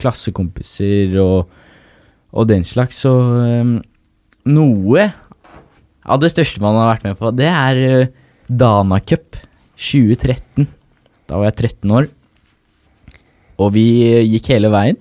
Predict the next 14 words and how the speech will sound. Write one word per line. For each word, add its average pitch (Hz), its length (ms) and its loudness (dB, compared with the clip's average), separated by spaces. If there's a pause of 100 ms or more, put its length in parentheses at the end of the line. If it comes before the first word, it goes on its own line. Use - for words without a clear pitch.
(140)
til 127 120 -8
finalen. 123 380 2 (1800)
Og 117 180 0
på 143 160 2
veien 117 280 2
da 123 120 2
så 143 160 -4
spilte 113 320 -2
vi 110 300 4
kvartfinale 95 800 -2
mot, 101 460 -2
eh, 92 600 -4
mot, 98 440 -8
eh, - 500 -12